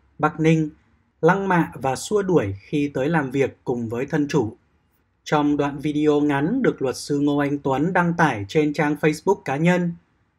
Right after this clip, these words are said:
quay lại cảnh một người mặc đồng phục công an xã liên tiếp dùng hai tay đẩy luật sư Tuấn một cách thô bạo. Người này cuối cùng trục xuất ông Tuấn ra khỏi cổng Ủy ban Nhân dân xã Thanh Khương và đóng cửa lại.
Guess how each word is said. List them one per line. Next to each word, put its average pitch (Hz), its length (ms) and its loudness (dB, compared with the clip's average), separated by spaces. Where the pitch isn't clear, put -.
quay 196 180 2
lại 185 260 2
cảnh 120 280 -2
một 127 220 -6
người 131 160 -4
mặc 123 240 -6
đồng 131 180 -4
phục - 340 4
công 139 200 -4
an 135 160 -6
xã 160 360 -2
liên 220 220 8
tiếp 254 180 2
dùng 131 220 0
hai 139 240 -4
tay 143 340 0
đẩy 147 200 2
luật 117 260 -6
sư 156 240 -2
Tuấn 156 280 2
một 151 180 -4
cách 185 220 -2
thô 185 180 -2
bạo. 175 280 2
Người 160 180 8
này 160 220 6
cuối 170 280 2
cùng 175 280 0
trục 165 220 -4
xuất 226 280 0
ông 156 220 -2
Tuấn 147 240 -2
ra 165 160 0
khỏi 110 300 -8
cổng 107 340 -2
Ủy 107 180 -8
ban 127 220 -6
Nhân 135 160 -6
dân 135 240 -4
xã 151 280 -8
Thanh 165 160 0
Khương 185 380 2
và 123 180 -2
đóng 127 300 -2
cửa 139 120 2
lại. 123 240 -4